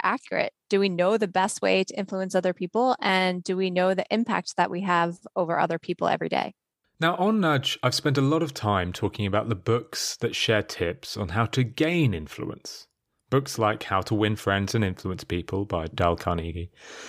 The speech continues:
Speaker 2: Influence by Robert Cialdini, Messengers by Joe Marks and Steve Martin. But Vanessa's book, You Have More Influence Than You Think, well, this book focuses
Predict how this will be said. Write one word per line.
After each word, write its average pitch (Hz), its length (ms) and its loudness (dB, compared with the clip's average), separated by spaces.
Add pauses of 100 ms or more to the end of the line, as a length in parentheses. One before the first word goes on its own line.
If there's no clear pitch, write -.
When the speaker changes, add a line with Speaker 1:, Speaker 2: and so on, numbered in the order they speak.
(120)
Speaker 2:
Influence 123 640 0
by - 140 -2
Robert 104 240 0
Cialdini, 95 640 -2 (380)
Messengers 117 640 2
by 95 160 0
Joe 98 240 0
Marks 95 360 -2
and 92 100 -4
Steve 92 280 -2
Martin. 87 480 -6 (480)
But 123 140 4
Vanessa's 156 520 0
book, - 540 -6 (160)
You 92 140 -4
Have 98 100 -2
More 104 240 2
Influence 90 480 -6
Than 87 160 -6
You 80 80 -8
Think, 110 420 -2 (380)
well, 117 100 4
this 165 220 2
book - 380 2
focuses 117 760 0